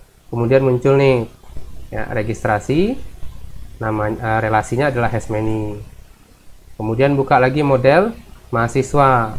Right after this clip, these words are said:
buka lagi nih mahasiswa. Ada has many ke registrasi, mahasiswa has many ke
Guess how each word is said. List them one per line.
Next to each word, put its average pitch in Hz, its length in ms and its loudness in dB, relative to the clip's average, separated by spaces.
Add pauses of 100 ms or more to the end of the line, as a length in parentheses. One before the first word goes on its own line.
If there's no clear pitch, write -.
(160)
buka - 160 -8
lagi 107 320 -4
nih 113 240 -2
mahasiswa. 113 1040 -2 (1800)
Ada 117 240 -2
has 131 240 0
many 127 320 0
ke - 80 -8
registrasi, 113 960 -2
mahasiswa 104 560 -2
has 113 160 -6
many 113 240 0
ke 135 320 2